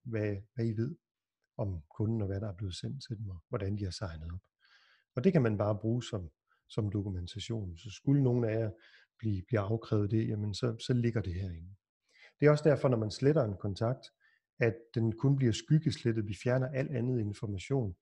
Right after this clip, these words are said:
end timestampsene og I P-adresserne. Og så kan man altså søge den frem igen, hvis man kommer med e-mailadressen. Vi har set nogle eksempler på kunder,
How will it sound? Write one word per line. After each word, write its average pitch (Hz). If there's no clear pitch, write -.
end 113
timestampsene 113
og 113
I 135
P-adresserne. 104
Og -
så 139
kan 127
man 127
altså 107
søge 117
den 107
frem 143
igen, 110
hvis 113
man 95
kommer 120
med 101
e-mailadressen. 98
Vi 120
har 135
set 147
nogle 110
eksempler 101
på 117
kunder, 127